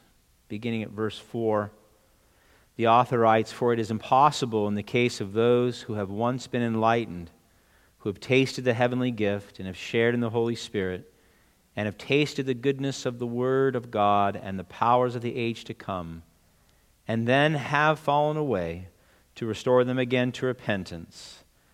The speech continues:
since they are crucifying once again the Son of God to their own harm and holding him up to contempt." Verse seven, "For land that has drunk the rain that often falls on it and produces a crop useful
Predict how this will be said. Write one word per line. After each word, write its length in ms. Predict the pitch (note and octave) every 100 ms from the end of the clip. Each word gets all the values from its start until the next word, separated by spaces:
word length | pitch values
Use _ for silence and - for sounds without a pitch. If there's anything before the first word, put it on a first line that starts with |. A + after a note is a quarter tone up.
| _
since 240 | - A2+
they 120 | A#2+
are 100 | A2+
crucifying 800 | G#2+ - - C#3+ - C3 B2+ B2
once 240 | B2 A#2+
again 240 | B2 A#2+ A#2+
the 40 |
Son 220 | A#2 A#2+
of 140 | A#2+ A#2
God 400 | G#2+ G2 G2 G2
to 80 | G#2
their 200 | G#2 G2
own 200 | A2+ B2+
harm 500 | B2 G2+ F2+ F#2 F2+ _ _ _ _
and 120 | F#2+ F#2+
holding 420 | A2+ A2+ A2 A2
him 180 | G#2+ G2+
up 460 | G#2+ G2+ - -
to 120 | -
contempt." 640 | G2 F#2+ F2+ G#2 F2+ - - _
Verse 260 | A#2+ F#2+ -
seven, 380 | G#2+ F#2+ F2 F#2 _ _ _ _ _ _ _ _ _ _ _ _
"For 160 | C#3
land 460 | C3+ D3 D#3+ E3 D#3
that 80 | C3+
has 180 | B2
drunk 360 | A2 B2+ D3+ D#3
the 100 | D3+
rain 500 | B2+ B2+ B2+ C3+ C3
that 220 | A#2 G#2+
often 400 | A#2+ B2+ - C3
falls 420 | B2 B2+ C3 C3
on 240 | B2+ A2+ A2
it 140 | G#2+
and 180 | A2+ A2
produces 480 | A#2+ A2 A#2 A#2+ A2
a 80 | G#2
crop 500 | - C3 B2 A2+ A2
useful 720 | A#2+ C#3+ - - G2 F#2